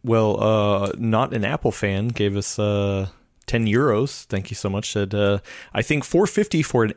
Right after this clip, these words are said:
eight-core C P U is a huge ask, in my opinion. The other prices are much better than I thought they would be. Great show. Thanks." No, thank you.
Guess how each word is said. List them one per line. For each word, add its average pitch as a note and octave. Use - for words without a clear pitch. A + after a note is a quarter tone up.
eight-core D3+
C C#3
P B2
U A2+
is G#2
a G2
huge C3
ask, -
in B2
my A#2
opinion. A#2
The G#2+
other B2
prices A2+
are G#2
much G2+
better G#2+
than G2+
I F#2+
thought G2+
they G#2+
would G2+
be. G2
Great -
show. F#2+
Thanks." -
No, G#2
thank A2+
you. D3+